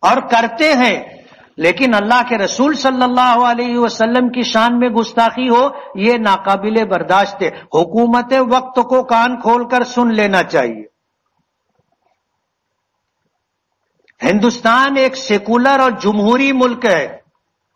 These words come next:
यहां की हुकूमत मजहबी हुकूमत नहीं है, गैर मजहबी, ला मजहबी हुकूमत है। यहां का दस्तूर है कि हर मजहब के मानने वालों को पूरी पूरी आजादी।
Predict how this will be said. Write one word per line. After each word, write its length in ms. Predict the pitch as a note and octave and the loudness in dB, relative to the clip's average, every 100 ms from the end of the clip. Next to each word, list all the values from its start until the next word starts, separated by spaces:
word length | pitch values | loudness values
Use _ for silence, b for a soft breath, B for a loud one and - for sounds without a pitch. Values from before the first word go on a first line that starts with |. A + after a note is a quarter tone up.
| _ D#3+ | _ -2
यहां 360 | E3+ F3+ C4+ | 0 2 2
की 140 | C4 C4+ | 0 -2
हुकूमत 640 | F3+ F3+ G3+ A#3 C4 C#4 G3+ | -2 -4 -2 0 2 0 -2
मजहबी 560 | G3 G#3 F#3+ G#3+ C#4+ | -2 0 0 0 0
हुकूमत 560 | C#4+ B3+ C4 B3+ C4+ C4 | 0 0 -2 0 0 0
नहीं 240 | B3 C#4 C4+ | -2 0 2
है, 360 | B3+ G3 - - | 2 -2 -6 -10
गैर 480 | D#3 A3 C#4 D#4+ D4 | 0 2 4 2 2
मजहबी, 520 | C4+ B3+ A3+ A#3+ C4+ | 0 0 0 0 -4
ला 320 | A3+ A3 C4 D4 | 0 2 2 2
मजहबी 540 | C#4+ B3+ A#3 B3 C4+ | 0 0 0 0 0
हुकूमत 540 | A#3+ B3 B3+ B3 B3 A#3 | -2 0 0 0 0 0
है। 360 | G#3+ - - - | 0 -2 -8 -2
यहां 380 | F#3 F#3+ B3+ C4 | 0 2 2 0
का 140 | B3+ | -2
दस्तूर 600 | A3 F#3+ - - C4 C#4+ | 0 -2 -4 -2 0 2
है 460 | A#3 A#3 F3+ - - | 2 2 0 -4 -6
कि 60 | A#3 | -2
हर 480 | F#3 - G3+ D4 D#4 | -2 0 0 0 0
मजहब 460 | C4 B3 B3 C4 - | -2 0 0 -2 -4
के 100 | C4 | 0
मानने 420 | A#3+ A#3+ B3 B3+ | 2 0 0 0
वालों 400 | A#3 A3+ A#3+ B3+ | 2 2 2 0
को 180 | B3+ B3+ | 0 -4
पूरी 420 | B3 B3 C#4+ D4+ | -2 -2 0 0
पूरी 360 | - B3 A#3+ A#3 | 0 0 2 2
आजादी। 540 | F#3+ E3 E3 - - | 2 0 -2 -4 -12